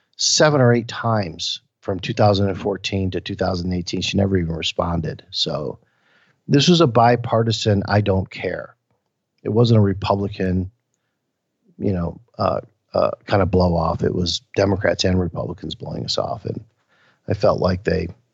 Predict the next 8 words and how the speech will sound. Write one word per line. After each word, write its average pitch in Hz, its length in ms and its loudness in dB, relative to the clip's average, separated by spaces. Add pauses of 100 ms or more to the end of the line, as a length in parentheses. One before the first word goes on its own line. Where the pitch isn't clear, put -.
(420)
they 101 100 2
slanted 95 480 0
it 87 160 -2
that - 220 0
way, 85 240 -4 (300)
which 107 180 -2
was 87 120 -2
unfortunate. - 600 -4